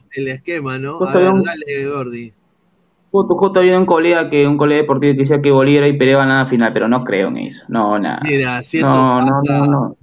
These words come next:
Speaker 1: yo, puta, yo
Speaker 2: No creo.
Speaker 1: a su madre. Mira, yo, lo peor, lo peor aquí es lo que le va a pasar a The Strongest, ¿ah?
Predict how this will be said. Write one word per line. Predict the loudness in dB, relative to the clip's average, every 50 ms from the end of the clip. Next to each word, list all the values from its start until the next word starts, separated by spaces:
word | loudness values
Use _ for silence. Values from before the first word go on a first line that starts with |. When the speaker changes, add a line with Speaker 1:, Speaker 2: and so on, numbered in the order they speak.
| -16
Speaker 1:
yo, | -14 -12 -4 -2 0 0 0 -2 -4 -6 -8 -12 _ _ _ _ _ _ _ _ _ _ _ -20 -20 -16 -6 -4
puta, | -4 -4 -4 -6 -6
yo | -4 -2 0
Speaker 2:
No | 0 2 2
creo. | 0 0 -2 -6 -10 _ _
Speaker 1:
a | -10 -10 -10 -10
su | -12 -16 -18 -18 -20 -20
madre. | -18 -18 -18 -20 -20 _ _ _ _ _ _ _ _ _ _ _ _ _ _
Mira, | -10 -8 -6 -2 2
yo, | 2 2 2 2 0 -4 -4 -6 -10 _ _ _ _ _ _ _ _ _ _ _ _ _ _ _ _ _ _ _ _ _ _ _
lo | -12 -8 -6 -6 -6 -6
peor, | -6 -6 -6 -4 -4 -6 -6 -8 -10 -12
lo | -14 -14 -12
peor | -10 -10 -10 -8 -8 -8
aquí | -10 -10 _ -8 -6
es | -4 -4
lo | -4 -6
que | -6 -8 -6 -4 -4 -4
le | -6 -6 -8
va | -8 -8
a | -10
pasar | -10 -12 -12 -12 -12 -10
a | -10
The | -10 -10 -12
Strongest, | _ _ -10 -8 -6 -8 -8 -8 -10 -12 -12 _ _ -20
¿ah? | -20 -20